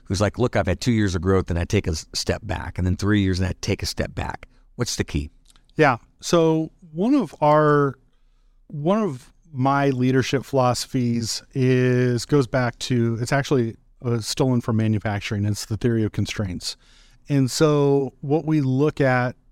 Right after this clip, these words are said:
Speaker 2: constantly in there is as you're looking at your business or as you're looking forward,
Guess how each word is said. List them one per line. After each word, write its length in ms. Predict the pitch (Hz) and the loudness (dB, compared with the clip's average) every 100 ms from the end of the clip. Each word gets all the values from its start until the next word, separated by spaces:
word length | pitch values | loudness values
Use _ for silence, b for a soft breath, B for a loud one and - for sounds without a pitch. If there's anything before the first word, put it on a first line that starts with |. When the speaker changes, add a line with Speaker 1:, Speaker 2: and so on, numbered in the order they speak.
| - | -18
Speaker 2:
constantly 840 | - 143 143 - 160 127 135 123 | -4 0 0 0 -4 -2 0 0
in 320 | 127 135 131 | 0 0 2
there 360 | 123 113 110 110 _ _ _ - | 2 2 -2 -4 _ _ _ 0
is 320 | 127 120 - - | 2 2 0 -4
as 280 | 135 156 147 | 2 2 2
you're 120 | 180 | 0
looking 480 | 135 120 123 - 123 | 2 -2 -2 0 0
at 100 | 123 | 0
your 140 | 117 | 0
business 440 | 107 113 104 117 - | 0 -2 -2 -4 -2
or 120 | 113 | -2
as 260 | 117 135 143 | 0 0 0
you're 80 | |
looking 380 | 120 120 - 113 | 0 0 0 -2
forward, 500 | - 117 110 104 107 | 0 0 0 -2 -4